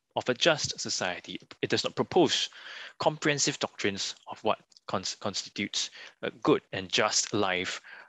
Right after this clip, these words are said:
uh, good and just goals. This one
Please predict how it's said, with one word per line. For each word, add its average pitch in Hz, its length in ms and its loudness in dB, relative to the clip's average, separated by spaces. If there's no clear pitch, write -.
uh, - 80 -8
good 117 160 2
and 92 160 -4
just - 280 2
goals. - 460 -2
This - 280 4
one 202 200 2